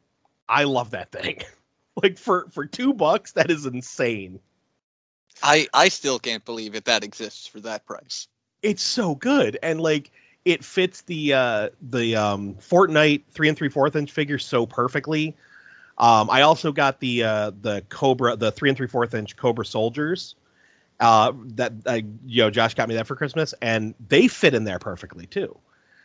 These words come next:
Speaker 1: So it's like, this really is the perfect three and three fourth inch little vehicle to tool around with for two dollars. I can't get over it. Um, and I, I love that robot dog. <laughs> That robot dog
Speaker 2: Isn't
Speaker 1: is
Speaker 2: he
Speaker 1: so damn
Speaker 2: great?
Speaker 1: cool.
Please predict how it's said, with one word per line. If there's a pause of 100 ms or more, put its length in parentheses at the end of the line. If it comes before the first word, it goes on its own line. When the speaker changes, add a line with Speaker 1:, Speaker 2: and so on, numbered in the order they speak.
(240)
Speaker 1:
So
it's
like, (300)
this
really
is
the
perfect
three
and
three
fourth
inch (340)
little
vehicle
to
tool
around
with (440)
for
two
dollars.
I
can't
get
over
it. (840)
Um, (200)
and
I,
I
love
that
robot
dog. (300)
<laughs> (760)
That
robot
dog
Speaker 2:
Isn't
Speaker 1:
is
Speaker 2:
he
Speaker 1:
so
damn
Speaker 2:
great?
Speaker 1:
cool.